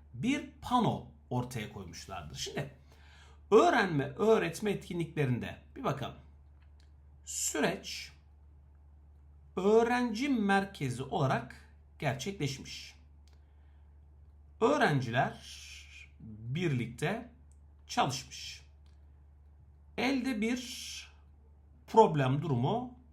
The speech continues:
var. Bu problem durumuna ilişkin çözüm yolları oluşturulmuş.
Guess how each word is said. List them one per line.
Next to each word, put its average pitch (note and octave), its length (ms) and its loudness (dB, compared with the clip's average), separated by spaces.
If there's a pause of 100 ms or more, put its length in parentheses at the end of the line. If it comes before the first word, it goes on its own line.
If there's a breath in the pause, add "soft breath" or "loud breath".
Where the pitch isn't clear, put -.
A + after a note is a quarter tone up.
(140)
var. - 460 0 (560 soft breath)
Bu A#3 160 -6
problem B3+ 600 2
durumuna A3 300 4
ilişkin E3+ 840 -2 (400)
çözüm A3 500 2
yolları C#3+ 640 0 (280)
oluşturulmuş. C#3 1040 -4